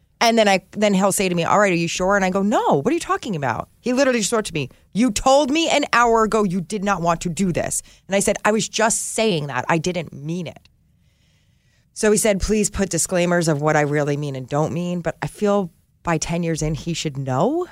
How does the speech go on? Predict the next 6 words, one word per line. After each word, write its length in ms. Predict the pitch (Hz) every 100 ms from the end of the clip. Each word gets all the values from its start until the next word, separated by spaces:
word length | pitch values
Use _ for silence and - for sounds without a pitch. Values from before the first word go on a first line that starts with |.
| - _ -
that 240 | 165 143 -
I'm 160 | 151 151
just, 500 | 143 143 - - - -
you 100 | 147
know, 180 | 127
spiraling? 580 | 131 - 151 185 240 320